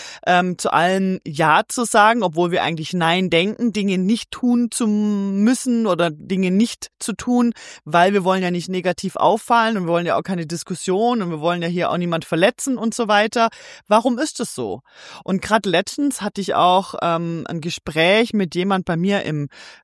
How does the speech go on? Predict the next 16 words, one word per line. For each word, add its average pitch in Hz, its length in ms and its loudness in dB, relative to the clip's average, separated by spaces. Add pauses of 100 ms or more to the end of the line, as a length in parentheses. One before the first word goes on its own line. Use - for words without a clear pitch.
(100)
Coaching, 226 640 2
im - 120 -4
Online-Coaching, 190 1080 0
die 156 100 -4
mir, 156 420 2
ähm, 139 300 -2
es 139 140 -6
ge-, - 120 -6
es, - 140 -6
es - 160 -6
läuft 156 240 0
immer 151 160 -2
so 185 260 2
bei 156 140 4
mir 139 220 0
ab, - 180 2